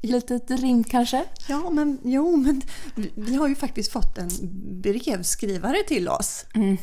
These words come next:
Speaker 2: Det är
Speaker 1: ja,
Speaker 2: Tor-,
Speaker 1: just
Speaker 2: det är
Speaker 1: det.
Speaker 2: Torkel som har hört av sig.
Speaker 1: Haha!
Speaker 2: Ja.
Speaker 1: Mm.
Speaker 2: Så jag kanske ska läsa upp lite vad han har,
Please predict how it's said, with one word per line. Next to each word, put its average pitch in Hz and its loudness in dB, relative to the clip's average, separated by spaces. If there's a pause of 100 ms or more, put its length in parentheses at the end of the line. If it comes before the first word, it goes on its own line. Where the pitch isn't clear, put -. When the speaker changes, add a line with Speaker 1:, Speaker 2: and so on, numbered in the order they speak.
Speaker 2:
Det 262 -2
är 190 -4
Speaker 1:
ja, 196 -2
Speaker 2:
Tor-, 269 2
Speaker 1:
just - -2
Speaker 2:
det 208 0
är - -2
Speaker 1:
det. - -8
Speaker 2:
Torkel 302 -2
som 381 -2
har 381 0
hört - -2
av - -2
sig. - 0
Speaker 1:
Haha! 277 8
Speaker 2:
Ja. 285 6
Speaker 1:
Mm. 269 4 (520)
Speaker 2:
Så 302 4
jag 285 4
kanske 359 4
ska 285 2
läsa 277 2
upp - 2
lite 339 4
vad 240 4
han 202 2
har, 196 2